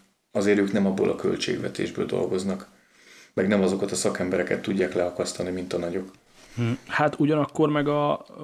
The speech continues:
Speaker 2: ugye a három dolláros routerépítőkhöz képest, meg amikor, ö, legombolnak mondjuk nyolcvanezer forintot egy hú-, home routerért,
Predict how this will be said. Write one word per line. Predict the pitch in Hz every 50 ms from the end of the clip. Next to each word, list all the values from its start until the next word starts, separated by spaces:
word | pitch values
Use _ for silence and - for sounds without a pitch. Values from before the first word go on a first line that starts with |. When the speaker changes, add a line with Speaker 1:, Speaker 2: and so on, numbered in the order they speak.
| -
Speaker 2:
ugye | - 127 127 127 127
a | 123
három | 117 131 127 120 117 110 113
dolláros | 117 117 113 117 117 117 113 107 -
routerépítőkhöz | 120 117 113 113 - - 117 113 113 110 - - 120 - - 117 110 - - 120 113 - -
képest, | - - 113 110 104 - _ 117 113 120 135 - - - - - - - - - - - _ _ _
meg | - 120 117 117 110 117
amikor, | 113 110 110 107 - - - 113 113 113 110
ö, | 113 113 110 110 110 110
legombolnak | 113 110 110 110 107 107 107 110 107 110 110 123 - -
mondjuk | 120 113 113 107 113
nyolcvanezer | 117 110 110 110 - - - 117 107 107 107 107 -
forintot | - - 113 113 107 - - -
egy | 104 104 -
hú-, | - - 110 110 113 117
home | - - - 120 110 110
routerért, | 110 110 107 104 - 117 113 113 110 117 123 123 120